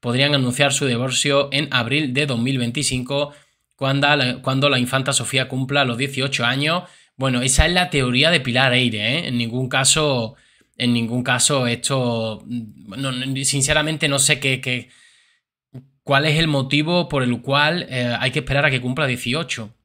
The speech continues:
Mm, ¿qué? Que de aquí a los dieciocho, que faltan ahí menos, entre una cosa y otra, eh, la reina Leticia tiene que,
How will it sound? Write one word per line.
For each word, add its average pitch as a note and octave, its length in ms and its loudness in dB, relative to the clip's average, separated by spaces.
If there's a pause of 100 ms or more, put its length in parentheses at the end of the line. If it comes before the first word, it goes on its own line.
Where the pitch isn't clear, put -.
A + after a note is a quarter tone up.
Mm, A#2 840 -4 (100)
¿qué? D3+ 240 0
Que A#2+ 240 -4
de A#2 220 0
aquí A#2 260 0
a D#3+ 60 4
los D#3 120 0
dieciocho, C#3+ 480 -2
que B2 120 -8
faltan C3+ 340 -2
ahí C3+ 120 0
menos, B2+ 380 -2 (220)
entre A#2+ 240 -2
una C3 140 0
cosa A#2+ 220 0
y A#2+ 80 2
otra, A#2+ 360 -2 (340)
eh, A#2+ 380 0
la A#2 100 2
reina C3 260 0
Leticia C#3 380 0
tiene C3 220 0
que, B2 420 0